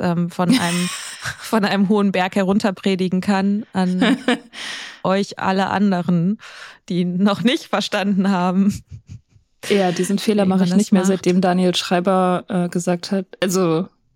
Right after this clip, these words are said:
Speaker 2: ich glaube, das war gerade, als wir Daniel Schreiber interviewt haben, als ich gerade aufgehört hatte zu rauchen, das erste Mal. Und dann immer im Meeting erzählt habe, dass ich das jetzt verstanden habe und so. Und er meinte,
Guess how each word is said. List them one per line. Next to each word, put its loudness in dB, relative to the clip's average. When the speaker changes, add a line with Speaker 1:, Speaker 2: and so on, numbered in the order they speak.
Speaker 2:
ich -6
glaube, 0
das -4
war 2
gerade, 0
als -4
wir 2
Daniel 0
Schreiber -4
interviewt -4
haben, 0
als -4
ich -10
gerade 0
aufgehört -2
hatte -4
zu -8
rauchen, 0
das -4
erste -2
Mal. 0
Und -4
dann 0
immer 4
im 0
Meeting 0
erzählt -4
habe, 0
dass 2
ich -4
das -4
jetzt -6
verstanden 2
habe 0
und -2
so. -2
Und -2
er 0
meinte, 2